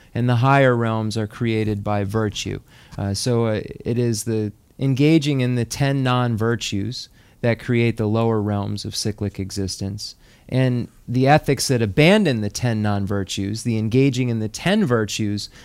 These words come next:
is which creates the higher realms of cyclic existence. And there are degrees of virtue and degrees of non-virtue. The greatest degree of virtue creates rebirth in a god's realm.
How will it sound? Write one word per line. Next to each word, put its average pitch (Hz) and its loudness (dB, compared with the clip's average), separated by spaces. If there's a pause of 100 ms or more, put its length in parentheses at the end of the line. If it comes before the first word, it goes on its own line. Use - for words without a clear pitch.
(140)
is 127 0
which 127 0
creates 131 2
the 110 0 (280)
higher 151 6
realms 104 -2
of 98 -4
cyclic - -4
existence. 101 -6
And 117 0
there 131 2
are 131 4
degrees 127 2 (320)
of 113 0
virtue 120 2
and 131 2
degrees 123 4
of 107 -2
non-virtue. 107 -2 (300)
The 139 4
greatest 147 8
degree 135 2
of 113 2
virtue 110 -2
creates 117 -2
rebirth 117 0
in 113 0
a 110 -2
god's 110 0
realm. 98 -8